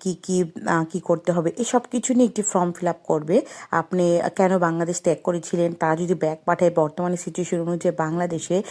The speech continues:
আপনার কোনো প্রবলেম হবে কি না, এই কিছু। এই প্রথম এটা করার পর দ্বিতীয় স্টেপ, দ্বিতীয় স্টেপ হচ্ছে তারা আপনার এই ফর্মটা ফিল আপ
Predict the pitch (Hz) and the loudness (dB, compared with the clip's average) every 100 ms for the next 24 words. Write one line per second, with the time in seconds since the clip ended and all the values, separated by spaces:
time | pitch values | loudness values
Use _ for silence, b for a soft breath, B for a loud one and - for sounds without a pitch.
0 | B B 170 170 180 180 175 175 160 165 | B B -2 0 0 2 0 4 2 2
1 | 175 175 160 160 143 - 180 160 - - | 0 2 0 -4 -6 -2 -4 -4 -10 -12
2 | - B B B - 294 311 320 - - | -12 B B B 4 8 10 8 4 4
3 | 214 208 254 254 202 226 214 160 156 170 | 6 6 2 4 4 4 4 0 2 0
4 | 175 185 - 226 220 - 156 156 _ B | 0 -2 0 0 0 -2 -6 -6 _ B
5 | B B - 220 254 240 262 247 240 262 | B B 0 2 2 4 2 4 2 4
6 | 254 208 190 208 214 220 220 - 180 170 | 4 4 4 4 2 2 0 2 0 2
7 | 190 185 | 0 0